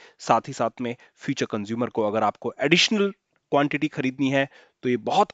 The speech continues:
अच्छा टाइम है, बहुत अच्छा लेवल है, जिससे आपको बहुत फायदा मिल सकता है आगे आने वाले समय में। जैसा आपको पता ही है, सीसीआई का अप्रूवल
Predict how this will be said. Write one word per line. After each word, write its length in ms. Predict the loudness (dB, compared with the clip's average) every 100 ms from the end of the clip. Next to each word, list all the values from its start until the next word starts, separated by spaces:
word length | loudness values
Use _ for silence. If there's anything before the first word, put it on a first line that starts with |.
| -6
अच्छा 220 | -2 0
टाइम 280 | 2 2 0
है, 60 |
बहुत 280 | 0 0 0
अच्छा 200 | -2 -2
लेवल 240 | -2 0 0
है, 100 | -2 -10 -8
जिससे 340 | -4 -4 -2 -4 -2
आपको 320 | -6 -4 -10
बहुत 240 | -8 -10 -12 -10
फायदा 220 | -10 -8
मिल 140 | -10
सकता 260 | -12 -12 -8
है 60 |
आगे 140 | -8 -8
आने 140 | -10
वाले 220 | -10 -10
समय 200 | -8 -10
में। 100 | -10 -14 -16 -16 -16 2
जैसा 160 | 8 10
आपको 160 | 10 8
पता 180 | 8
ही 120 | 8 8
है, 120 | 6 0 0
सीसीआई 380 | 2 8 8
का 80 | 8
अप्रूवल 320 | 6 6 6